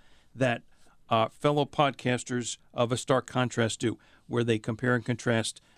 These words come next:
the differences between the cinematic versus the comic book character."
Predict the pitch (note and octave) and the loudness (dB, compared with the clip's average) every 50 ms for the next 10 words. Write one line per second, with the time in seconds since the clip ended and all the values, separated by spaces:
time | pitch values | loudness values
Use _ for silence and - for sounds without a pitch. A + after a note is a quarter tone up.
0 | _ - A#2+ G#2 A#2+ B2+ - - A#2 - - A#2 G#2 G#2+ A2+ - - - B2 A#2 | _ -12 -6 -2 -2 0 0 -2 -4 -2 -4 -4 -4 -4 -6 -6 -2 0 0 0
1 | A2 G#2+ - _ _ _ _ _ - - - F3+ F3+ E3 D3+ D3 C#3+ C#3 C3+ - | 0 -2 -4 _ _ _ _ _ -8 -4 0 0 2 4 4 2 2 0 0 0
2 | - C3 - - A#2+ A#2+ A2+ - A#2+ B2 A#2+ A2+ - A#2 A2 - - - A#2 A2+ | -2 -4 -4 -4 -6 -8 -4 -2 0 0 0 0 0 -2 -4 -2 -4 -8 -6 -6
3 | G#2+ - A#2 A#2+ | -6 -8 -10 -14